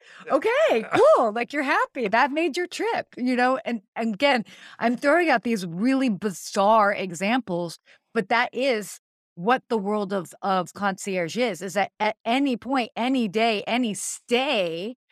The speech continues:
Speaker 2: somebody is going to be coming up to you and asking for something or reaching out and asking for something that you're like, "That's new. I haven't heard that one before."
Speaker 1: Yeah,
Speaker 2: <laughs>
Speaker 1: yeah.
Speaker 2: So it's how to think outside of the box with that and ultimately give them what they want.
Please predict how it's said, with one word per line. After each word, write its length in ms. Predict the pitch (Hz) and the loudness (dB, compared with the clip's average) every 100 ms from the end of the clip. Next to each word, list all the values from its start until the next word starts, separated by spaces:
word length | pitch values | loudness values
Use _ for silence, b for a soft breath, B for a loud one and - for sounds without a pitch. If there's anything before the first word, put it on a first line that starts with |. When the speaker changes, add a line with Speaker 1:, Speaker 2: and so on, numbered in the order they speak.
| b - | b -10
Speaker 2:
somebody 560 | - 262 262 233 214 | -2 0 2 0 -2
is 120 | 180 | -4
going 240 | - 220 214 | -4 -2 -2
to 140 | 180 | -2
be 120 | 165 | -6
coming 280 | 180 202 196 | -6 -4 -2
up 120 | 226 | -4
to 140 | - 226 | -4 -6
you 60 | |
and 100 | 196 - | -6 -4
asking 480 | 254 359 - 247 214 | -4 -4 -6 -8 -4
for 160 | 208 | -4
something 580 | 185 190 165 180 170 220 | -2 -4 -4 -4 -4 -4
or 320 | - 190 190 B B B 180 | -4 -2 -2 B B B -6
reaching 380 | 214 202 196 | -6 -4 -2
out 360 | 208 233 180 - _ _ _ _ _ _ - | 0 0 -2 -6 _ _ _ _ _ _ -10
and 100 | 180 | -4
asking 320 | 196 214 220 | -2 -2 -6
for 100 | 180 | -6
something 260 | 185 185 185 | -6 -4 -2
that 60 | |
you're 100 | 175 | -2
like, 200 | 170 175 - _ _ _ - | 0 -2 -6 _ _ _ -10
"That's 320 | 170 208 - | -8 -8 -6
new. 220 | 214 214 | -4 0
I 80 | 214 | 0
haven't 240 | 208 233 233 | 0 -2 0
heard 160 | 233 208 | -2 0
that 200 | 254 254 | 0 0
one 160 | 202 | -4
before." 460 | 175 165 175 160 143 | -4 -6 -4 -2 -2
Speaker 1:
Yeah, 140 | 143 151 | -4 -2
Speaker 2:
<laughs> 20 | |
Speaker 1:
yeah. 260 | 147 147 | 4 6
Speaker 2:
So 240 | 240 208 190 B B B | 6 4 -4 B B B
it's 160 | 220 220 | -6 0
how 160 | 254 226 | 2 2
to 100 | 233 | 0
think 220 | 240 208 | -2 0
outside 340 | 202 214 190 | 0 0 0
of 60 | 185 | -2
the 60 | |
box 360 | 160 165 160 - | -2 -2 -4 -8
with 120 | 160 | -4
that 180 | 165 165 | -2 -2
and 100 | 180 | -4
ultimately 460 | 190 190 185 170 151 | -6 -4 -6 -6 -6
give 180 | 156 | -6
them 140 | 135 151 | -6 -8
what 160 | 156 | -8
they 100 | - | -10
want. 240 | - - | -12 -14